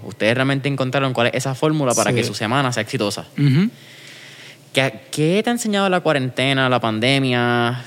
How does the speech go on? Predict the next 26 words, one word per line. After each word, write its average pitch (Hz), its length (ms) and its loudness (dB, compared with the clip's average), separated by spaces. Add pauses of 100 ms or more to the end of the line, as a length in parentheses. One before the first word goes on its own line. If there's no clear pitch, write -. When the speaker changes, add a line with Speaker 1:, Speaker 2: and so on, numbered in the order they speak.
(180)
Speaker 1:
to-, 95 120 -4
todo 139 260 2
este 160 240 0
struggle, 143 500 2
no 127 100 0
solamente 135 540 0
de 113 180 2
ti 127 200 -2
mismo, 123 600 0
qué 110 120 -6
te 117 80 0
ha 120 60 2
dejado, 127 600 2 (180)
eh, 110 200 -2
qué 104 80 0
has 104 60 4
aprendido, 123 640 0
pero 110 160 0
también 113 240 -2
de 147 80 -2
tu 143 60 2
equipo? 113 360 -4 (160)
¿Qué - 60 -10
te 110 80 -2
ha - 20 2
demostrado? 113 480 -2